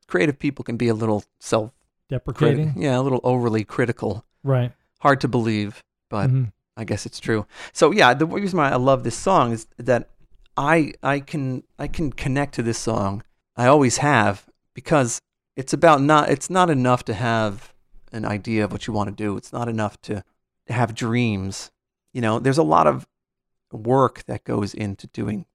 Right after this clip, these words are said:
Speaker 1: things that seem spontaneously creative. There's a lot of groundwork you have to lay, especially if you're a musician.
Speaker 2: Right.
Speaker 1: You have to practice for years,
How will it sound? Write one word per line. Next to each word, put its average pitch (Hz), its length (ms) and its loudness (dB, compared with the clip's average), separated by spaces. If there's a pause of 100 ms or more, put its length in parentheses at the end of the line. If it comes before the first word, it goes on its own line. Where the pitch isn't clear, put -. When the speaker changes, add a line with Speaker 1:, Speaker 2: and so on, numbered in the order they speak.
(100)
Speaker 1:
things 95 340 -8
that - 180 -8
seem 110 520 -4 (320)
spontaneously 104 840 -6
creative. - 560 -8 (760)
There's 127 140 -6
a 139 60 0
lot 123 240 6
of 101 140 -2 (380)
groundwork 107 640 -2
you 110 100 -6
have 101 220 -6
to 107 300 -8
lay, 104 480 -2
especially 139 340 -6
if 135 80 -4
you're 117 120 0
a 104 40 -2
musician. 98 600 -4 (140)
Speaker 2:
Right. 139 260 0
Speaker 1:
You 113 100 -10
have - 80 -10
to 117 80 -4
practice 123 880 -4 (280)
for 117 140 -8
years, 101 680 -2